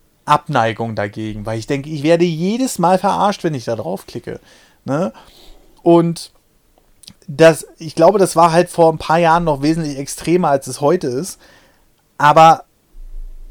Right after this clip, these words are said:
war, also ich verstehe auch nicht, also ich glaube, dieses Offensichtliche, das kann man nicht mehr so bringen, wie, wie man's damals gemacht hat. Aber man braucht trotzdem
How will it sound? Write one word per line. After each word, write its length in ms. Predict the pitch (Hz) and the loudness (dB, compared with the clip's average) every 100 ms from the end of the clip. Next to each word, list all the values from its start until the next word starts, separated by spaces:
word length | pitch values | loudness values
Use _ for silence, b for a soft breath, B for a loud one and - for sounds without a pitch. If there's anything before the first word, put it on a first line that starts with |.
| - - | -20 -20
war, 800 | 147 143 151 165 226 240 233 - _ - | -16 -4 2 6 8 6 4 -6 _ -2
also 360 | 165 160 165 - _ | 0 2 -2 -4 _
ich 220 | - 160 - | -14 -12 -8
verstehe 600 | - 175 - 202 240 185 | -6 -4 -4 0 2 2
auch 180 | 185 | 0
nicht, 300 | 180 202 - | -2 -6 -4
also 120 | 175 165 | -4 -4
ich 120 | - | 0
glaube, 240 | 185 208 | 2 2
dieses 280 | 196 170 - | -2 -6 -2
Offensichtliche, 720 | 196 202 185 214 247 196 202 | -2 0 -6 -6 -8 -8 -4
das 180 | 185 - | -4 -4
kann 160 | 190 | -4
man 140 | 185 180 | -2 -2
nicht 220 | 175 - | -6 -4
mehr 160 | 170 156 | -4 -2
so 240 | 151 165 | -2 -2
bringen, 420 | 151 139 175 160 | -2 -2 -2 -4
wie, 260 | 143 147 151 147 | -8 -8 -10 -8
wie 60 | |
man's 280 | 147 143 - | -6 -6 -6
damals 360 | 123 131 123 - | -10 -8 -10 -12
gemacht 380 | 113 - - | -16 -16 -16
hat. 180 | 113 - b b b b b b | -18 -18 b b b b b b
Aber 400 | 127 160 226 254 | 2 4 4 2
man 220 | 160 156 | 2 0
braucht 340 | 143 160 202 - | 4 4 4 0
trotzdem 560 | - 175 - 214 190 | 0 0 0 -4 -4